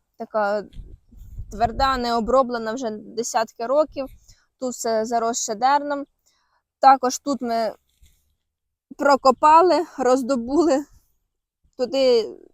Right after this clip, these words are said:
тикнули кісточку. І вже тут потім собі просто щепили. І будемо вже до осені мати таке гарненьке, славненьке деревце.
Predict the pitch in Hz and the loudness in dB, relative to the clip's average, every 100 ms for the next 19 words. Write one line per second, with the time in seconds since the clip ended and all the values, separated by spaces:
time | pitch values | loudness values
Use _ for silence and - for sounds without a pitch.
0 | - 240 294 262 262 233 226 - _ _ | -4 -2 -2 0 0 -2 -6 -10 _ _
1 | 311 349 - 311 - 403 349 _ _ - | -2 -2 -2 -8 -8 -8 -8 _ _ -20
2 | _ _ - 320 339 311 285 - 277 262 | _ _ -6 -2 0 0 -2 -2 -6 -6
3 | - - _ - 247 247 262 - 220 247 | -16 -20 _ -2 -2 -2 -6 -6 -6 -4
4 | 233 247 - 233 - 247 277 349 330 302 | -2 -2 -2 -8 -4 -6 -2 -4 -2 -4
5 | 330 _ - 277 269 254 254 277 247 285 | -8 _ -14 -12 -10 -6 -2 -2 -4 -6
6 | 240 226 240 311 262 233 226 220 226 - | -6 -4 -4 -4 -8 -8 -4 -4 -4 -4
7 | 214 - _ _ _ _ _ _ _ _ | -10 -10 _ _ _ _ _ _ _ _
8 | 233 226 247 233 254 - - 233 226 247 | -8 0 0 0 -4 -12 -8 -6 -4 -4
9 | 269 - 247 247 - _ _ _ - - | -4 -6 -6 -8 -12 _ _ _ -14 -6
10 | 220 226 247 254 233 214 214 240 - 202 | -4 -2 -4 -4 -6 -4 -4 -6 -8 -8